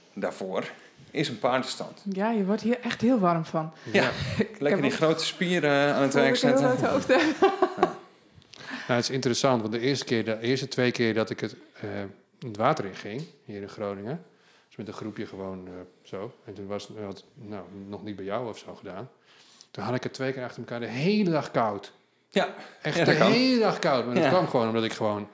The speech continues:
Speaker 3: heel comfortabel zo het wa-, geen warming-up gedaan had, want ik had geen idee dat het moest. We gingen gewoon het water in. Of dat het nodig was, of whatever.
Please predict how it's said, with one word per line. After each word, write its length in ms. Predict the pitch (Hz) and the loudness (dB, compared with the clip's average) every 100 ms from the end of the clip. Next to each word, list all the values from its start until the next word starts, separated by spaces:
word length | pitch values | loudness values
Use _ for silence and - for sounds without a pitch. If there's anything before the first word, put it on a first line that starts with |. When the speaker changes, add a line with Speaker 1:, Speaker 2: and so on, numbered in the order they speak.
| - - - | -20 -20 -4
Speaker 3:
heel 200 | 123 139 | -2 0
comfortabel 720 | 127 104 104 110 113 110 104 | 0 -2 -2 2 2 2 -2
zo 200 | 95 101 | -2 -4
het 100 | 95 | -4
wa-, 180 | 107 107 | -6 -6
geen 280 | - 143 139 | 0 2 4
warming-up 400 | 110 104 110 - | 2 0 -2 -2
gedaan 260 | 131 127 | 0 0
had, 100 | 139 | 0
want 140 | 110 95 | -4 -8
ik 60 | |
had 100 | - | -12
geen 160 | - 95 | -10 -10
idee 240 | 92 95 | -10 -10
dat 120 | 95 87 | -10 -12
het 120 | 87 | -10
moest. 260 | 98 110 | -10 -10
We 80 | - | -12
gingen 280 | - 92 92 | -12 -10 -10
gewoon 160 | 95 95 | -10 -12
het 100 | 95 | -6
water 380 | 92 92 98 | -6 -4 -6
in. 120 | 101 107 - - - - - - _ _ _ _ | -10 -14 -20 -20 -20 -20 -20 -20 _ _ _ _
Of 60 | |
dat 100 | 110 | -10
het 80 | - | -8
nodig 280 | 101 101 95 | -6 -6 -6
was, 260 | 98 98 - | -8 -8 -10
of 60 | |
whatever. 460 | 107 95 101 107 | -10 -6 -6 -8